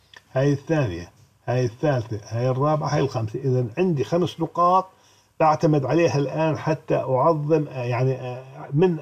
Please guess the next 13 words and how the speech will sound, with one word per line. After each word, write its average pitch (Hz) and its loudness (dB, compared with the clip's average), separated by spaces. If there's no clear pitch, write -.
أي 175 4
واحد 139 2
من، 135 4
لأنه 139 4
في 151 0
عندي 151 0
ما 147 2
يسمى 143 0
الكورنر 160 0
solution 156 0
أو 135 4
حل 160 2
الزاوية. 139 2